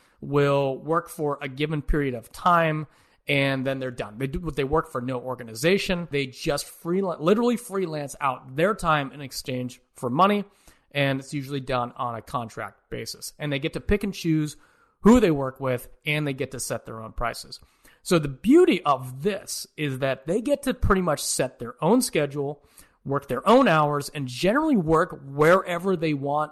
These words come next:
in the world that suits them. So that's a big pro of being a freelancer. A con of being a freelancer is that it is probably the least guaranteed money. You're actually, most of the freelancers we know, it's not always the case,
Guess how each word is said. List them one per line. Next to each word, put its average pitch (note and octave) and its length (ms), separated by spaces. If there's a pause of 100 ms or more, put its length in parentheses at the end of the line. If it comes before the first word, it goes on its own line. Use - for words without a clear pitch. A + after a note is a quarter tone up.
in E3+ 220
the D#3 80
world E3 500 (420)
that E3+ 180
suits - 380
them. G#3+ 240 (340)
So - 140
that's B3 160
a C#4+ 80
big F#3+ 480 (180)
pro F#3+ 540
of B2+ 200
being C3 280
a A2 60
freelancer. C#3 540 (440)
A D#3+ 100
con C4 800
of C3+ 160
being C3 240
a A2+ 40
freelancer B2 680 (340)
is D3 160
that C#3+ 360
it A3 140
is G#3+ 160
probably F#3 540
the D#3 140
least D3 560 (100)
guaranteed D3+ 760
money. A#2 380
You're D#3+ 220
actually, E3 540 (240)
most E3+ 220
of F3 100
the F3 80
freelancers D3 340
we B2+ 160
know, G#3+ 240
it's - 120
not A#2+ 180
always F3 280
the F#3 80
case, D4+ 540